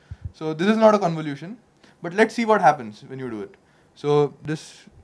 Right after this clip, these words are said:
uh, we can expand it as. Now let us look at the coefficient of,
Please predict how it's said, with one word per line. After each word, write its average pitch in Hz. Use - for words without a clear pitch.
uh, 131
we 135
can 143
expand 143
it 135
as. 123
Now 151
let 196
us 208
look 190
at 196
the 160
coefficient 208
of, 160